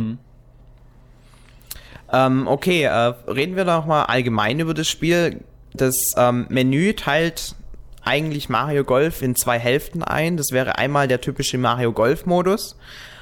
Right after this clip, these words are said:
Speaker 2: und zum anderen der Palastclub. Äh, fangen wir mit dem Palastclub an. Da spielt man ja mit seinem eigenen Mii. Kannst du ein bisschen was da, dazu erzählen? Weil das ist ja eigentlich der Story-Modus im Grunde und das, worauf sich viele gefreut haben.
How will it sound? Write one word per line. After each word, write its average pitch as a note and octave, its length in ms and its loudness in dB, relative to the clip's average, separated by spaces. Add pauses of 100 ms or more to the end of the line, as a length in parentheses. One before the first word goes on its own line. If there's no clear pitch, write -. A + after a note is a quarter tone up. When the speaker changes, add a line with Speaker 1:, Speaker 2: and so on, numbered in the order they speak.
(160)
Speaker 2:
und C#3+ 400 2
zum C3 200 -2
anderen D3+ 560 0
der B2+ 220 2
Palastclub. A2+ 880 0 (640)
Äh, A2+ 260 4
fangen D#3+ 220 0
wir F#3 40 2
mit F3 180 0
dem D#3 160 0
Palastclub C#3 760 -2
an. A#2+ 420 2
Da A2 140 0
spielt - 260 -2
man D3+ 140 0
ja D3+ 100 2
mit D3 200 -4
seinem C#3+ 260 0
eigenen C#3 500 0
Mii. A#2+ 300 0 (100)
Kannst B2+ 260 -4
du F3 40 0
ein D#3 80 0
bisschen E3 260 0
was D3 220 0
da, B2+ 480 0
dazu C3 260 -4
erzählen? C3+ 420 2
Weil A2 120 2
das A#2+ 180 -2
ist C3+ 140 -2
ja A#2 300 2
eigentlich C3 340 -2
der A2+ 460 0 (360)
Story-Modus D#3+ 920 0
im D#3 140 0
Grunde D3 560 0
und A#2+ 180 -2
das, B2 240 2
worauf B2 260 0
sich - 160 -6
viele C3 220 -2
gefreut A#2 460 0
haben. A2 300 -4